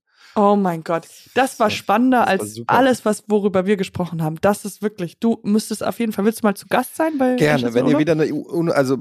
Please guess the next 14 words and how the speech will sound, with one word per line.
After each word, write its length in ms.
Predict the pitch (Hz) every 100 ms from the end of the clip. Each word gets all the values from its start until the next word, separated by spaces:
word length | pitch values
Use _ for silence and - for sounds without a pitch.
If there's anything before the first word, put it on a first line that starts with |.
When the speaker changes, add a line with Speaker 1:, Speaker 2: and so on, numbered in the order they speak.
| -
Speaker 2:
Uno-Podcast, 920 | 175 175 170 156 - 143 156 _ _ _ _
count 360 | - 120 143 -
me 100 | 139
in. 240 | 123 107 - _ -
Speaker 1:
<laughs> 1300 | - 440 466 440 415 403 - _ _ - 311 440 240
I 60 | 208
count 300 | 202 254 254
to 100 | 269
nine 440 | 233 196 160 190 208 -
in 160 | 208
four 260 | 175 202 190
different 320 | 185 185 226
colors. 480 | 233 160 135 - - - - - - - _ _
<laughs> 80 | _